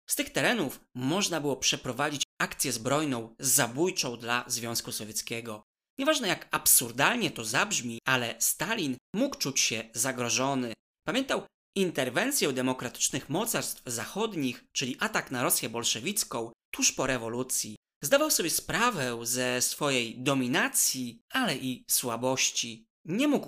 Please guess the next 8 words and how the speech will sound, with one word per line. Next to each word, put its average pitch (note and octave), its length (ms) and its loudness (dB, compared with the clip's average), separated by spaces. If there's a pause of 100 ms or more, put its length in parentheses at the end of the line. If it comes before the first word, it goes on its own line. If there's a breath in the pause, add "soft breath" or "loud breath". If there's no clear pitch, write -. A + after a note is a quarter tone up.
uznać C#3+ 360 -2 (120)
polskiego D3 460 2
rządu C#3+ 360 2
emigracyjnego, C3+ 1080 -2
pozostającego B2+ 840 -2 (100)
poza C#3+ 300 2
jego B2+ 220 -4
kontrolą. A#2+ 680 -4